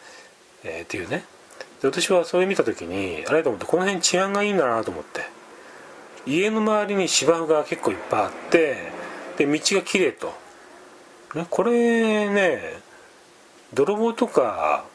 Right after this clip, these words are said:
家のすぐそばまで来ちゃうよねと。まあ、これはね、あの、その地域がどうとか、そういう問題じゃないですよ。あの、塀がないからね。塀がないから、泥棒がこう、家のすぐそばまで来ちゃうと。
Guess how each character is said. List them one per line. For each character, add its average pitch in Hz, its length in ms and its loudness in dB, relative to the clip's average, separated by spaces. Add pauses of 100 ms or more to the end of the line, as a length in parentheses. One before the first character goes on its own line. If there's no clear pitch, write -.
(280)
家 165 180 0
の 208 100 -2
す 233 140 0
ぐ 196 120 0
そ 131 120 2
ば 113 80 0
ま 92 100 -4
で 87 60 -8
来 - 60 -10
ち - 100 2
ゃ 160 60 6
う 107 100 -4
よ 87 60 -14
ね 82 120 -10
と。 - 220 -8 (720)
ま 175 120 4
あ、 - 120 -6
こ 156 140 0
れ 214 80 2
は 233 120 4
ね、 226 280 0
あ 120 100 0
の、 92 460 -4 (380)
そ - 160 2
の 233 120 2
地 247 280 0
域 180 240 -4
が 117 340 0 (180)
ど 156 140 6
う - 40 -4
と - 80 -12
か、 80 220 -6 (160)
そ 180 80 4
う 175 40 6
い - 20 6
う 170 40 2
問 165 160 2
題 151 120 4
じ 143 80 2
ゃ - 20 2
な 135 60 0
い 110 40 -2
で - 40 -12
す - 60 -12
よ。 156 180 -2 (920)
あ 117 60 -6
の、 113 520 2
塀 240 220 0
が 240 120 2
な 214 120 2
い 139 60 0
か - 120 -4
ら - 100 -6
ね。 156 120 -4 (360)
塀 180 180 2
が 185 100 2
な 185 120 4
い 147 80 0
か - 120 -10
ら、 87 420 0 (2250)
泥 175 240 2
棒 196 200 0
が 180 260 4
こ 151 320 4
う、 131 60 0
家 202 160 0
の 208 240 2
す - 120 -2
ぐ 175 80 0
そ 165 100 2
ば 151 140 2
ま 110 80 -4
で - 100 -8
来 - 60 -12
ち - 100 4
ゃ 120 40 4
う - 80 -10
と。 - 140 -12